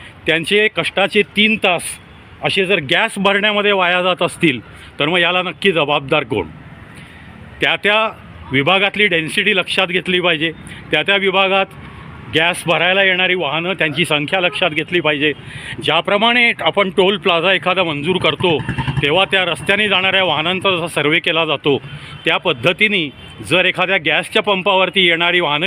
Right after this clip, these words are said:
किती, त्या एरियात पॉप्युलेशन किती आहे, त्या एरियामधनं वापर होणाऱ्या या रिक्षा किती, त्या एरियामधनं या हिंडणाऱ्या मोटार कार किती, टेम्पो किती,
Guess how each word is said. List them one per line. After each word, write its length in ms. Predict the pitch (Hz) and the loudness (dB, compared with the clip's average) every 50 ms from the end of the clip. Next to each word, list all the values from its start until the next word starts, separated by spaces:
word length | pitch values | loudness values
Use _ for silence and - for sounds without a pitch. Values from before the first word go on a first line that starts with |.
| 180 | -2
किती, 300 | - 165 131 147 123 110 107 - - - - - - - | -2 -2 0 0 -2 -2 -4 -8 -12 -18 -16 -18 -10 -4
त्या 140 | - 165 175 185 | -2 0 2 2
एरियात 400 | 175 170 160 165 190 196 202 208 | 2 0 0 0 0 0 0 0
पॉप्युलेशन 680 | - - 160 135 127 - 180 180 185 175 - 208 190 175 | 0 0 0 0 2 2 2 2 2 0 0 -2 -2 -2
किती 300 | 170 160 - - 139 120 | -2 -2 0 0 0 0
आहे, 60 | 117 - - - - - - | -2 -6 -10 -16 -16 -8 -2
त्या 140 | 165 156 175 | 0 0 2
एरियामधनं 680 | 180 175 175 180 196 202 208 208 196 196 165 180 202 | 2 0 0 0 0 0 0 0 -2 -2 0 0 2
वापर 400 | 196 185 160 147 - - 190 196 | 2 4 2 2 2 2 0 0
होणाऱ्या 380 | 185 160 190 180 180 180 180 190 | 2 0 0 0 0 0 0 0
या 160 | 185 180 180 | 2 0 0
रिक्षा 320 | 147 131 - - - 190 | -2 -2 -4 -2 0 0
किती, 360 | 190 - 175 143 - 139 120 104 - - - - - - - - - - | 0 0 -2 -2 0 -2 -2 -2 -4 -10 -18 -18 -18 -18 -18 -14 -6 -2
त्या 160 | 170 165 175 | 0 2 4
एरियामधनं 680 | 180 190 190 185 202 208 208 208 202 196 185 170 190 202 | 4 4 2 2 2 2 2 2 0 -2 -2 0 2 4
या 200 | 202 196 190 190 | 4 4 4 2
हिंडणाऱ्या 500 | 180 175 156 156 170 175 180 185 190 190 | 2 0 -2 -2 -2 0 0 2 2 0
मोटार 340 | 175 160 151 139 180 180 175 | 0 0 -2 0 0 0 0
कार 260 | - - 156 156 180 | 0 0 0 0 0
किती, 360 | 170 - 170 143 - 151 127 117 - - - - - - - - - - - | 0 -2 -2 -2 0 0 -2 -2 -4 -10 -14 -14 -14 -14 -14 -14 -12 -6 -4
टेम्पो 340 | 160 156 156 160 - 233 220 | -2 -2 -2 2 2 2 2
किती, 380 | - - 180 - - 147 127 | 2 0 -2 0 0 -2 -2